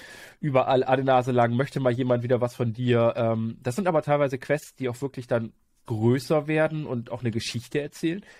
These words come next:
die auch in diese Welt sehr gut reinpasst und alles noch mal ein bisschen greifbarer macht, diese ganzen Charaktere, äh, die Stämme vor allem, weil die teilweise krasse Gegenteile sind, krasse Extreme. Ähm,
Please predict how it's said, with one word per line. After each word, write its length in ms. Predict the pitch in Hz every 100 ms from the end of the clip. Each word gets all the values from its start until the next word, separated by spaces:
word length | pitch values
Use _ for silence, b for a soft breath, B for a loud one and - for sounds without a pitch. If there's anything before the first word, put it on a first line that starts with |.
| B
die 100 | 127
auch 80 | 120
in 80 | 117
diese 240 | 110 101
Welt 200 | 110 131
sehr 120 | 147
gut 180 | 135 135
reinpasst 500 | 131 139 - 143 -
und 220 | 117 107 -
alles 260 | 120 123
noch 140 | 131 127
mal 80 | 120
ein 60 |
bisschen 280 | 120 127 110
greifbarer 640 | - 104 123 - 104 98
macht, 240 | 98 95 -
diese 140 | 101
ganzen 300 | 107 107 110
Charaktere, 760 | - 110 - - 107 110 107 104 B B B B
äh, 220 | - 113
die 80 | 107
Stämme 340 | 117 135 147 127
vor 200 | 131 -
allem, 340 | 113 113 110 -
weil 220 | 113 110
die 80 | 117
teilweise 440 | 117 113 107 107 -
krasse 300 | - 123 123
Gegenteile 720 | 117 - 131 135 123 123 113 113
sind, 340 | 113 110 -
krasse 240 | - 123
Extreme. 580 | 113 - - 131 139 131 B B B B B -
Ähm, 500 | 120 117 113 113